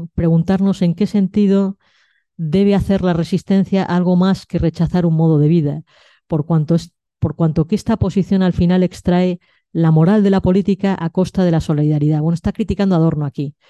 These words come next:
produciendo, bueno, está, aquí está criticando a Adorno, esto no nos, no nos vale. No,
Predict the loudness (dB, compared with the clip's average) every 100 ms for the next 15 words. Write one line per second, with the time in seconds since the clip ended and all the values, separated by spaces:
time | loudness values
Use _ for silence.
0 | _ _ _ -4 0 2 2 0 2 0
1 | -4 -6 -6 -6 -4 -4 -6 -4 -4 -6
2 | -6 -4 -2 -2 -2 -4 -6 -6 -4 -4
3 | -6 -12 -8 -8 -6 -6 -8 -10 -12 -14
4 | -20 _ -18 -14 -12 -12 -16 -18 -20 _
5 | _ _ _ _ _ _ _ _ _ _
6 | _ _ _ _ _ _ _ _ _ _
7 | _ _ _ _ _ _ _ _ _ -16
8 | -16